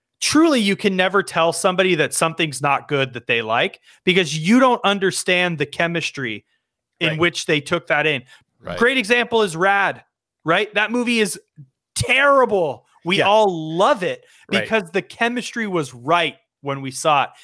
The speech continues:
Speaker 1: And Monsters, Inc is a good example for me of that chemistry. And I think it's a good example for a lot of people, hence why it just resonated with you, Cisco. So that, I mean, it sounds silly, but that's what makes these movies timeless.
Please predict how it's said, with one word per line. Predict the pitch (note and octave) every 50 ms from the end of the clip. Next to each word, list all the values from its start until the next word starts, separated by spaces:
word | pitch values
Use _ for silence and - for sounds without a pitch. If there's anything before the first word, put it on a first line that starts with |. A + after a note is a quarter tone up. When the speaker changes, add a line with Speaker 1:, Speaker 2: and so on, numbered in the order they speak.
| - - -
Speaker 1:
And | C#3+ D#3
Monsters, | D#3 E3+ G3 G#3+ G#3 - - G#3+ F3+ D3
Inc | F#3+ F#3+ - G3
is | F3 C#3
a | D3+ C#3
good | - D3+ D#3+ E3+
example | D#3+ C3+ D3+ D3+ D3+ C#3+ - C#3
for | B2+ - A#2+ A#2
me | A#2+ C3+ D#3+ F3 E3+ D#3 C#3 B2 - _ _ _ _ _ _ -
of | E3+ F3 F3+ D#3
that | E3+ D#3 C#3+ C#3
chemistry. | - E3 E3 D#3+ D3 - D3 C#3
And | C#3
I | C#3
think | C3+ - A#3+ A3
it's | A3+ E3 E3+
a | D3+
good | D#3+ D#3+
example | D#3+ C3+ C#3+ D#3 D3 C3+
for | - - C#3 B2
a | B2
lot | D3 F#3 G3 F3+
of | D#3+
people, | - D#3 C#3 - C3+ B2 - - - - -
hence | - G3+ G3 - -
why | F#3+ E3+
it | D3+ -
just | D#3+ C#3+ -
resonated | D#3 D3+ D3 C3 C3+ C#3+ C3
with | A#2+ A#2+ A#2+
you, | D3+ D3
Cisco. | B2 - A#2 G#2+ - - B2 A2 A2
So | - - C#3 B2 A#2+ A#2 B2
that, | D3 D#3 D3+
I | D#3+
mean, | D#3 D#3 D3+ C3+ - _ _ _ _ _ -
it | F3 E3 -
sounds | - A#3+ A#3+ G#3+ F3+ -
silly, | - A#3 A#3+ A3+ G3 E3 D3+
but | C3+ C#3+ C#3 C3+ - _ _ -
that's | F3+ F#3 F#3+ - - -
what | F#3+ F3 D#3+
makes | E3 E3+ E3 -
these | - E3+ D3 -
movies | D#3+ D#3+ D#3 D3 D3 C#3 B2+ -
timeless. | - E3 E3 E3 C#3+ A2+ F2+ D2+ - - - - -